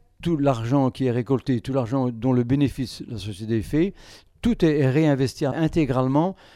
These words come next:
dans l'outil de production, c'est-à-dire dans l'achat de concessions hydrauliques ou bien dans des projets éoliens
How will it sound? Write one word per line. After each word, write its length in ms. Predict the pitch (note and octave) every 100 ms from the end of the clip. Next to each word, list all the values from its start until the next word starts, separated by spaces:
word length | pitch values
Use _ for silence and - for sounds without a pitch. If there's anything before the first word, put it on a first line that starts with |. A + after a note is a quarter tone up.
| _
dans 340 | C3+ A#2 D#3 F3+
l'outil 280 | E3 D#3 E3
de 60 |
production, 500 | - C3+ B2 - A#2+
c'est-à-dire 540 | - A2+ A#2+ B2 D3+ A#2+
dans 160 | B2+
l'achat 300 | C3+ A2 D3
de 120 | B2
concessions 500 | A2+ B2+ C3 A#2 B2
hydrauliques 560 | A#2 A2 A2 B2 E3+ F#3+ - - -
ou 120 | - C3
bien 240 | C3+ C3
dans 180 | A#2+ A#2+
des 120 | B2
projets 420 | - C3+ G#2+ B2
éoliens 680 | B2 A#2+ A#2+ C3+ D3+ E3+